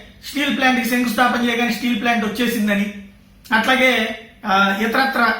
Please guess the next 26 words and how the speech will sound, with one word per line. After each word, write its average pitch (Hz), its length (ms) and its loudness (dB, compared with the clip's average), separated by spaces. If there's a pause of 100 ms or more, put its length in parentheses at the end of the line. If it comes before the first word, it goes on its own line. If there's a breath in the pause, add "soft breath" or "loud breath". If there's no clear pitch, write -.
అనే 214 340 0
సెక్రటేరియట్కి 233 920 0
ఇప్పుడు 240 280 -2
నిర్మాణాలు 240 560 2
ప్రారంభిస్తే 226 760 -2 (140)
వచ్చేసిందని 247 640 0
ఎట్లయితే 233 420 -2
చెప్తున్నారో 196 540 -2 (240)
కట్టించాం 214 460 -4
చేసేసామని, 202 600 -4 (380 loud breath)
అదే 277 220 4
తరహా 262 480 2 (1000)
వ్యవస్థ 233 420 2
ద్వారా 240 300 4
మనం 233 420 0
ఈజీగా 254 320 0
చేయొచ్చు, 233 500 -4 (460)
పెద్ద 220 260 0
ప్రాబ్లం 247 440 2
కాదన్నటువంటి 220 680 0
సంకేతాన్ని, 220 760 0 (760)
ఆ, 185 320 0
బీజేపీ 254 400 2
అధిష్టానం 233 600 0
దగ్గర 208 260 -4
దాకా 202 460 0